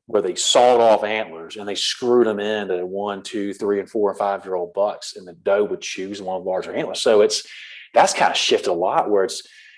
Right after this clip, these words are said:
we now know that most does are looking at the, like you said, like, the be-, the, the better specimen, like the, like the dominant buck. I don't, I, I have no idea. I mean, like, what if you shot the dominant buck on your property opening day?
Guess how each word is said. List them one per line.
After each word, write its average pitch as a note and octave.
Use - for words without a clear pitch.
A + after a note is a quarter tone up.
we A#2+
now A2+
know B2
that F#2+
most G#2+
does A2
are F#2
looking A2
at F2+
the, F2
like -
you -
said, C3+
like, F#2+
the F#2
be-, G#2+
the, G2
the A2+
better G#2
specimen, G2+
like F3+
the, F#3+
like G3+
the -
dominant F#2
buck. G#2+
I G2+
don't, G2
I, E3
I -
have G3+
no E3
idea. A#2
I G2
mean, A2+
like, A2
what C3
if D3+
you C#3+
shot B2
the -
dominant A2+
buck A#2+
on G#2
your G#2
property F#2
opening G2
day? E2+